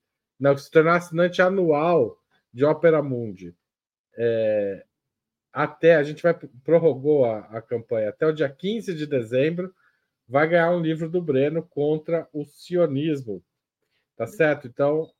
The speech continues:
é, esse livro aí vai ser assinado pelo Breno, se você fizer uma assinatura anual, tá?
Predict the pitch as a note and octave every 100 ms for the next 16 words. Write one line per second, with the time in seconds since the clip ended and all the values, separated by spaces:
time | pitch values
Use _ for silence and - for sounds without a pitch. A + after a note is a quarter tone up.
0 | _ B2+ C3 B2+ B2 C3 C3 C3 D3 D3
1 | C#3 C#3+ D#3 C#3+ B2 C#3 C#3 D#3+ D3+ -
2 | F3+ C#3+ D#3 D#3+ F3 E3+ D#3 B2+ C3+ D#3
3 | - _ _ _ D3+ D3 C#3+ D3+ D3+ D3+
4 | - D3 D3 D3 D3+ - C#3 E3 E3 D#3+
5 | A#2+ A#2 A2 - _ _ _ _ _ B2+
6 | C#3+